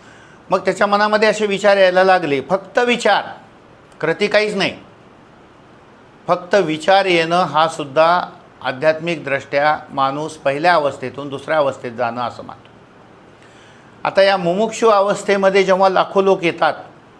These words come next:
म्हणजे लाखो बद्धामध्ये एखादा मुमुक्षु,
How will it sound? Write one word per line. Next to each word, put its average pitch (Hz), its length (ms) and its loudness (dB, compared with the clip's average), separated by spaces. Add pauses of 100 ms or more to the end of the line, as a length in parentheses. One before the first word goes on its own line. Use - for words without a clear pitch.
(420)
म्हणजे 170 440 0 (560)
लाखो 139 360 0
बद्धामध्ये 185 600 2
एखादा 180 300 0
मुमुक्षु, 190 520 -4